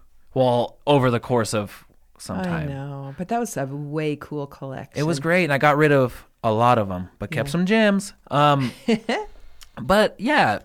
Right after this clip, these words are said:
Speaker 1: speaking of this holiday season,
Speaker 2: Yeah.
Speaker 1: y'all, um, we are still talking about it, but we might not have an episode for you in this upcoming week, given all the, the family that's gonna be
Speaker 2: Yeah,
Speaker 1: around and
Speaker 2: yeah,
Speaker 1: all this
Speaker 2: yeah.
Speaker 1: stuff. Uh, might take a little holiday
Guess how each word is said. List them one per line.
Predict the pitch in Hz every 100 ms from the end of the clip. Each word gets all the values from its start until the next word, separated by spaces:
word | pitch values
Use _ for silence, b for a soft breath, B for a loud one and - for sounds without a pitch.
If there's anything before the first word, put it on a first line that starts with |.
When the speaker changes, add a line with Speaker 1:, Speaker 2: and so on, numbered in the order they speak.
| - -
Speaker 1:
speaking | - 262 240 208
of | 214
this | 165
holiday | - 147 135 120
season, | - 156 123 120 123
Speaker 2:
Yeah. | 175 -
Speaker 1:
y'all, | - 135 127 131 B B B -
um, | 131 127 123 123 - _
we | - 131 185 196 220
are | - 160
still | - 185
talking | 185 170
about | 170 170
it, | 143 -
but | 156 - _
we | 87 147 160 165 -
might | 131 135 135 139 185 - 147
not | 139 139 -
have | 175 151 156 -
an | 160
episode | 151 165 - 160
for | - 160
you | 165 175
in |
this | 170 151
upcoming | 151 170 160
week, | 139 185 233 - -
given | 151 151
all | 147
the, | 147 143 139 139
the |
family | 131 170 165 170
that's | 165
gonna | 170 170
be | 170
Speaker 2:
Yeah, | 170
Speaker 1:
around | 165 165 165
and | 156
Speaker 2:
yeah, | 156
Speaker 1:
all | 156
this | 165
Speaker 2:
yeah. |
Speaker 1:
stuff. | 180 170 165 170 - B B B B
Uh, | 131 127 127
might | 143
take | - 156
a |
little | 151 143
holiday | - 156 156 151 151 156